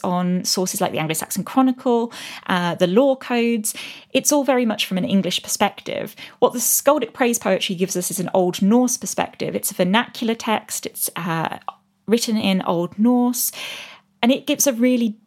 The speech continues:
different perspective on Knut's rule. Now, these are reconstructed texts, so we have to be a little bit careful with how we use them as sources, um, because we don't have the actual text surviving as they were written down during Knut's life.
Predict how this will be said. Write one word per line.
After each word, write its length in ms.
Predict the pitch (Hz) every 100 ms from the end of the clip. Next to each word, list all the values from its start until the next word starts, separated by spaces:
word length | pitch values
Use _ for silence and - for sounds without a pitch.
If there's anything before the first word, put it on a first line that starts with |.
| _
different 400 | 233 233 - 226
perspective 500 | 220 - 302 - 196
on 140 | 185 180
Knut's 480 | - 170 - -
rule. 420 | 180 208 165 - 196 _ _ _ _ _ _ -
Now, 120 | 220
these 200 | 226 269
are 140 | 294 254
reconstructed 800 | 254 262 240 - 254 - 196 -
texts, 400 | - 165 - -
so 240 | 190 190
we 80 | 196
have 220 | 214 214
to 80 | -
be 280 | 196 190 185
a 60 | 190
little 220 | 226 226
bit 180 | 170 -
careful 380 | 185 180 -
with 140 | 170 170
how 120 | 185
we 80 | 175
use 260 | 196 254 -
them 100 | 214
as 100 | 208
sources, 560 | 220 208 - 202 202 - - - - -
um, 300 | 196 185 180
because 300 | 190 214 196
we 80 | 214
don't 240 | 214 208
have 400 | 214 190 180 -
the 180 | - 185
actual 360 | 175 175 - 185
text 320 | - - -
surviving 580 | 180 185 180 175 170 175 - - - _ -
as 200 | 202 -
they 100 | 190
were 100 | 185
written 320 | 196 - 175
down 440 | 196 190 180 170
during 280 | 160 170 165
Knut's 380 | 165 - - -
life. 340 | 233 - -